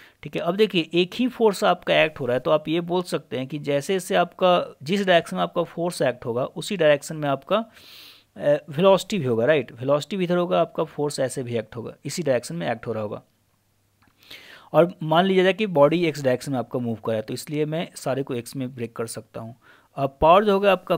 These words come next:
P नॉट हो चुका है, P नॉट is equal to, आप लिख सकते हैं इसको एफ़ वी cos ज़ीरो, ठीक है। आपको ये मानकर चलना है कि बॉडी फोर्स के डायरेक्शन में, बॉडी ने शुरुआत किया है रेस से यार, तो बॉडी अगर शुरुआत किया है रेस से तो जिस,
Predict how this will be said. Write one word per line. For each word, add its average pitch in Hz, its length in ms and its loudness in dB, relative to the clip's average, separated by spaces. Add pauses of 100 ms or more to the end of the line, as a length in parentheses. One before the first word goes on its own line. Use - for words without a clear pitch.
P 147 120 -2
नॉट 165 180 -4
हो 147 80 -4
चुका 120 240 -6
है, 123 160 -4
P 147 160 -8
नॉट 175 140 -6
is 175 140 -12
equal 135 340 -6
to, 135 140 -4
आप 139 160 0
लिख - 120 -8
सकते 151 300 -8
हैं 147 80 -4
इसको - 260 -8 (100)
एफ़ 147 300 -4
वी 160 260 -6 (100)
cos 143 440 2
ज़ीरो, 113 440 -6 (1080)
ठीक 143 140 -8
है। 127 200 -2 (840)
आपको 143 340 0
ये 190 120 4
मानकर 180 360 2
चलना 165 280 -2
है 185 100 -2
कि 208 120 -4
बॉडी 156 400 2
फोर्स 170 380 -4
के 185 100 -2
डायरेक्शन 147 360 0
में, 113 120 -6
बॉडी 139 280 0
ने 196 120 -4
शुरुआत 156 500 0
किया 170 220 -2
है 160 120 2
रेस 143 220 0
से - 160 -8
यार, 113 200 -4 (600)
तो 175 80 -6
बॉडी 185 400 2
अगर 175 140 -2
शुरुआत 156 380 0
किया 185 160 0
है 165 60 2
रेस 170 180 -2
से 156 80 -6
तो 135 160 -6
जिस, 135 260 -12